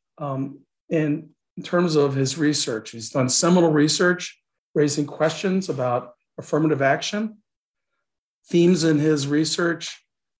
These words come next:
recognize anti-Black discrimination, but he's also raised and made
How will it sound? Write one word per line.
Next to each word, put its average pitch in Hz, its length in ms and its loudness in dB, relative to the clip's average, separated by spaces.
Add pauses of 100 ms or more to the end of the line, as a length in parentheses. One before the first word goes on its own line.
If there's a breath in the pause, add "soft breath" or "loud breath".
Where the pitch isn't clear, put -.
recognize 165 880 0 (380)
anti-Black 156 640 0
discrimination, 160 840 -4 (340)
but - 60 -2
he's 147 120 2
also 180 720 2 (240)
raised 165 680 4 (100)
and 139 500 -2
made 160 460 -2